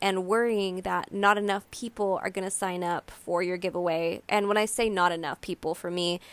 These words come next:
I had a number in my head that I wanted to end the giveaway with. Um, and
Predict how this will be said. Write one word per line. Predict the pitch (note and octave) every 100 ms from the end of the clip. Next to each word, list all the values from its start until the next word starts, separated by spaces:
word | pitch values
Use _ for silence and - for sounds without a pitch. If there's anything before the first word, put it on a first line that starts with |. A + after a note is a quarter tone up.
| - -
I | -
had | G#3 F#3
a |
number | F3+ E3 E3+ E3+
in | D#3+
my | D#3+
head | F#3 G3 E3+
that | E3+
I | E3
wanted | E3 E3+ E3+ F#3+ E3+ E3 - _ _ _ - _ _ _ _ - -
to | - -
end | G#3 G3+ F#3+ -
the |
giveaway | F#3+ F#3+ E3+ E3+ D#3
with. | D#3 E3 F#2+ - - - _
Um, | - E3+ D3+ - - _ -
and | F#3+ F#3+ F3 E3